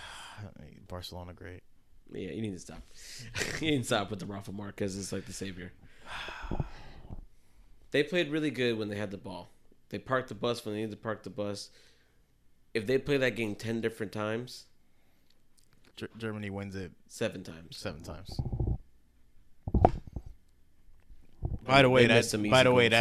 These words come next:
Speaker 1: that, by the way, that German attack was missing a little bit of bite.
Speaker 2: Uh, that was the one thing I didn't get to talk about on my podca-, on the, on the episode before. Uh, their striker, something up front, like, on paper, it should be really good.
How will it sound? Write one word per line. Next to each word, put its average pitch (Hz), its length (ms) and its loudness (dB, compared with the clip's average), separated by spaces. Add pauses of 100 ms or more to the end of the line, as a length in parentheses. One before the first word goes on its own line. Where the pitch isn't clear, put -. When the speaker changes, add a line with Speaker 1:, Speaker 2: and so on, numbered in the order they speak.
(100)
Speaker 1:
that, - 60 -6
by 117 100 4
the 117 80 4
way, 113 100 4
that 107 180 4
German 113 300 0
attack 104 420 0
was 101 140 -6
missing 104 260 -6
a 98 100 -6
little 98 180 -2
bit 95 120 -4
of 92 100 -8
bite. 95 300 -4 (720)
Speaker 2:
Uh, 104 120 -2
that 165 240 10
was 220 100 4
the 190 80 6
one 175 200 4
thing 160 140 2
I 139 60 6
didn't 147 120 2
get 139 100 2
to 117 40 -8
talk 117 260 -2
about 104 180 -4
on 98 60 -8
my 98 80 -10
podca-, 95 440 -10
on 101 120 -6
the, 98 80 -8
on 95 200 -10
the 92 100 -8
episode 98 380 -8
before. 95 400 -8 (1080)
Uh, 120 120 4 (100)
their 147 280 4
striker, 113 720 0 (960)
something 190 480 0
up 135 140 0
front, 113 400 0 (1500)
like, 117 120 -4
on 117 120 -2
paper, 165 320 -2
it 110 80 0
should 123 200 -6
be 101 60 -6
really 101 200 -2
good. 87 320 -4